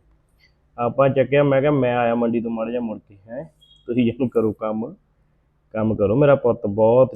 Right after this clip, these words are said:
ਚੰਗਾ ਲੱਗਦਾ ਮੈਨੂੰ ਇੱਦਾਂ ਜਦੋਂ ਤੁਸੀਂ ਕੰਮ ਕਰਦੇ ਆ, ਹਨਾ। ਮੈਂ ਪਹੁੰਚ ਗਿਆ ਮੰਡੀ, ਮੈਂ ਚੱਕਿਆ ਥੈਲਾ ਇੱਕ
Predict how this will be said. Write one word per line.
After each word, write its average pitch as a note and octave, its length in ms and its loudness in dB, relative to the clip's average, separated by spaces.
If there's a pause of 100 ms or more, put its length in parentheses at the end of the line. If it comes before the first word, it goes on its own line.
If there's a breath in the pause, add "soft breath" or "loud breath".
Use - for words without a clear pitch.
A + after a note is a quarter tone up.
ਚੰਗਾ G#2+ 240 0
ਲੱਗਦਾ G2 300 -2
ਮੈਨੂੰ G2+ 180 -6
ਇੱਦਾਂ G2 160 -8
ਜਦੋਂ G2 200 -8
ਤੁਸੀਂ G2 220 -12
ਕੰਮ F#2+ 220 -12
ਕਰਦੇ F2 340 -14
ਆ, E2+ 120 -16
ਹਨਾ। B2 180 -16
ਮੈਂ A2 160 -8
ਪਹੁੰਚ A2 220 -6
ਗਿਆ A2+ 140 -6
ਮੰਡੀ, G#2+ 440 -8
ਮੈਂ G#2 340 -12
ਚੱਕਿਆ G#2+ 420 -10
ਥੈਲਾ G2+ 640 -8
ਇੱਕ G2 100 -10